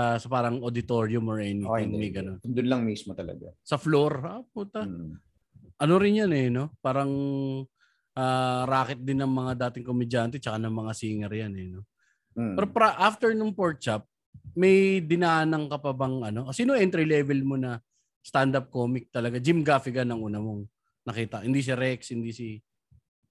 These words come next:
Speaker 2: Ay, si, si Rex, syempre, nauna na rin yan, pare.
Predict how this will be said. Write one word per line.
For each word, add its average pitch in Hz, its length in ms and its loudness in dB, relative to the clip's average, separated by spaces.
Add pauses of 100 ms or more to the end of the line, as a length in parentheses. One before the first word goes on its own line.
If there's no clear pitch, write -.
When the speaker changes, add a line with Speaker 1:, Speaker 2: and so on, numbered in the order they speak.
(120)
Speaker 2:
Ay, 160 240 -2
si, - 260 -14
si - 180 -10
Rex, 147 260 -4
syempre, 101 340 -4
nauna 95 320 -6
na 107 80 -6
rin 76 240 -12
yan, 90 160 -12
pare. 82 320 -18